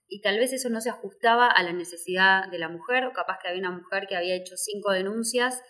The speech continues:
o tenía muchas activaciones de botón de pánico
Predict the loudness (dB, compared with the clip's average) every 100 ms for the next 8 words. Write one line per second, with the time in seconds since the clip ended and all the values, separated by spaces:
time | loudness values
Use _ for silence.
0 | _ _ _ -8 -4 0 0 0 -2 -4
1 | -6 -4 -4 -4 -6 -4 -2 -2 -2 -4
2 | 0 0 0 -2 -2